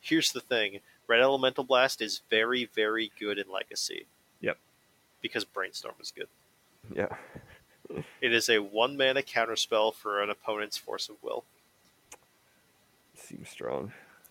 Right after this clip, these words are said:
Speaker 1: Or, you know, destroy target Jace the Mind Sculptor. Or Delver of Secrets, right? Like, Red Elemental Blast is powerful because blue is powerful. Blue is not powerful in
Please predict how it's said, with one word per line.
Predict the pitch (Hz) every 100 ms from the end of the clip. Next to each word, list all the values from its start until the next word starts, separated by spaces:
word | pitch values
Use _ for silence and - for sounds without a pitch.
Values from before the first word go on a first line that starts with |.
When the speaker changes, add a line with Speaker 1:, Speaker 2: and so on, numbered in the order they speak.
| - _ _ _
Speaker 1:
Or, | 107 104 107 101 _
you | 117
know, | 104 101 101
destroy | - 104 - 110 104
target | - 110 104 107
Jace | - 101 -
the | - 98
Mind | 98 -
Sculptor. | - - - - - - _ _ _ _ _ _ _ _
Or | 117 107 -
Delver | - 90 90 - -
of | -
Secrets, | - - - - - -
right? | 104 101 101
Like, | 98 101 - - - _ _ _
Red | 120 147
Elemental | 190 170 160 160
Blast | 147 151 -
is | 131
powerful | - 120 120 - 120
because | 113 117 98
blue | - 101 101
is | -
powerful. | - 90 90 - 98 - _ _ 110
Blue | 117 143
is | 147 -
not | 110 107 -
powerful | - 110 104 104 - 98 95 95 -
in | 107